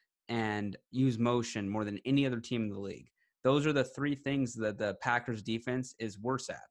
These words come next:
They, th-, that's the three things that they rank really low on. They, they're good at everything else on defense, but they are, it's really hard to stop the between the numbers passing game.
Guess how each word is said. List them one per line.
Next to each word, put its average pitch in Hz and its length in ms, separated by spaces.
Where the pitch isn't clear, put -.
They, 117 120
th-, 113 280
that's 123 220
the 127 80
three 139 240
things 135 220
that 117 100
they 120 140
rank 117 240
really 117 220
low 120 200
on. 95 180
They, 98 200
they're 110 100
good 131 220
at 117 80
everything 127 380
else 131 180
on 139 100
defense, 139 460
but 113 100
they 107 140
are, 101 240
it's - 240
really 135 200
hard 135 220
to 127 40
stop 120 400
the 110 60
between 127 300
the 135 60
numbers 131 280
passing 98 360
game. 92 300